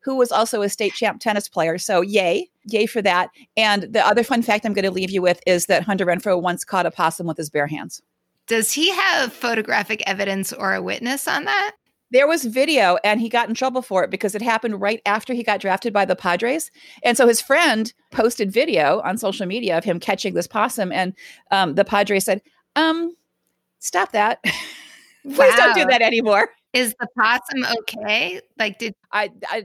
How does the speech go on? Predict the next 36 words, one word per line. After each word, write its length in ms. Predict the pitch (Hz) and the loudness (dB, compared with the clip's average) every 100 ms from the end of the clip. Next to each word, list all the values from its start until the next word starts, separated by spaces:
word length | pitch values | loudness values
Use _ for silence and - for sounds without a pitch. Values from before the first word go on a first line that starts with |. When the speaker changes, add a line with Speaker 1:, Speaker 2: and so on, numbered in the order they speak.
| - | -6
Speaker 1:
I'm 220 | 220 226 | -4 -4
not 180 | 208 202 | -6 -10
gonna 160 | 214 196 | -12 -10
go 140 | 190 | -8
any 160 | 175 170 | -8 -8
further 240 | 170 151 | -12 -12
with 140 | 156 - | -12 -12
that. 160 | 107 - _ _ _ | -12 -14 _ _ _
Speaker 2:
All 100 | - | -8
right. 260 | 95 - - _ - - - - | -6 -6 -10 _ -20 -20 -20 -6
All 100 | 262 | 0
right, 320 | 285 311 294 - | 2 4 2 0
I 120 | 233 | -4
will, 220 | 233 220 208 | -2 -4 -4
I 160 | 190 196 | -6 -8
will. 200 | 220 - | -12 -10
La, 280 | 226 240 | -4 -4
la, 160 | 233 214 | -2 -6
la, 160 | 202 - | -6 -8
la, 180 | - | -8
la. 180 | - - | -8 -6
<laughs> 100 | 247 - - - - - _ _ _ _ _ - - - | -6 -8 -12 -16 -20 -20 _ _ _ _ _ -20 -20 -6
We'll 200 | 311 320 | -2 -2
go 280 | 285 294 302 | 0 2 2
over 180 | 262 277 | 4 2
to 80 | 262 | 2
the 160 | 233 240 | -2 -2
National 680 | 226 247 254 254 - 240 | 0 0 0 -2 -6 -6
League 420 | 214 220 247 226 196 | -6 -4 -2 -2 -4
now. 540 | 180 170 175 180 208 - - _ _ - | -4 -2 -4 -6 -10 -14 -20 _ _ -6
And 340 | 208 208 202 | -4 -2 -4
with 160 | 214 214 | -4 -4
the 120 | 196 | -4
Rockies, 1160 | 180 196 226 269 - 175 156 - 214 214 - - _ _ _ | -4 0 2 2 -2 -10 -10 -10 -10 -10 -14 -18 _ _ _
I 100 | - 214 | -4 -2
have, 340 | 220 202 | -2 -2